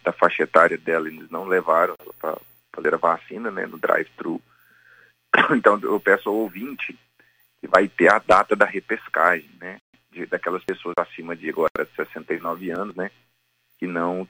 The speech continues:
tomaram a vacina. Então, é importante a população ficar bem atenta, né, aos veículos de mídia, seja toda a mídia, é, de Rio Verde, também aos, ao, aos veículos de imprensa, desculpe,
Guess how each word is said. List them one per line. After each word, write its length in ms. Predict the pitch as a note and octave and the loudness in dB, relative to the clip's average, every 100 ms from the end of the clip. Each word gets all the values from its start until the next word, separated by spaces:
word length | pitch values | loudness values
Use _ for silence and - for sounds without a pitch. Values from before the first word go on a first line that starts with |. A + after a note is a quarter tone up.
| _ | _
tomaram 340 | F2+ G2 F2+ F#2+ | 0 4 4 4
a 40 | |
vacina. 360 | G#2 A#2 - D#2 | 2 -2 -6 -14
Então, 160 | - F#2 | -4 -4
é 40 | |
importante 400 | A2 A#2 A2+ B2 | 0 -2 0 -4
a 40 | - | -8
população 680 | A#2 - A2+ G#2+ F#2+ G2 G2+ - _ _ _ _ _ | -10 0 0 0 -8 -8 -10 -20 _ _ _ _ _
ficar 220 | - F#2+ | 0 2
bem 180 | F#2 F#2+ | 2 -2
atenta, 580 | A#2 - F#2 G2+ B2+ F#2+ | -2 -4 -8 -8 -8 -8
né, 100 | F2+ | -6
aos 160 | F#2+ F2+ | -8 -4
veículos 440 | F2 F2 - F2 | -4 -4 -8 -8
de 60 | E2+ | -6
mídia, 420 | E2+ G#2+ A2 - _ _ _ | -4 -4 -4 -8 _ _ _
seja 260 | C#2+ F2 | -2 -2
toda 260 | - D#2+ F#2 | 0 0 0
a 40 | |
mídia, 340 | F2 E2+ E2+ - _ - _ _ _ _ | -2 -2 -2 -2 _ -20 _ _ _ _
é, 140 | D#2+ E2 | 2 2
de 100 | F2 | 0
Rio 160 | F2 | 0
Verde, 480 | D#2+ F2 G2 - F#2+ | 4 4 4 0 0
também 260 | F#2 F2+ F#2 - F#2+ E2+ | 0 2 -2 -2 -2 2
aos, 320 | E2 E2+ - D#2 | 2 0 -4 -4
ao, 400 | E2+ E2 E2 C#2 | -2 0 -2 -2
aos 120 | D#2+ | 0
veículos 200 | F2 - | -2 -2
de 60 | |
imprensa, 340 | - F#2 G#2+ E2 | 0 2 2 -4
desculpe, 360 | - - G#2+ | -8 -4 -4